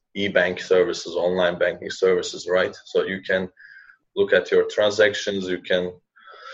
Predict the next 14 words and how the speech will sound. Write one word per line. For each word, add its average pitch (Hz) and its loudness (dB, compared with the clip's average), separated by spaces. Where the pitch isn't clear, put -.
buy 101 8
and 90 2
sell 139 8
stuff, 135 6
uh, 107 10
you 104 -6
can, 104 -2
let's - -2
say, 95 0
request - 0
new 113 -4
credit 123 4
cards 127 6
or 90 6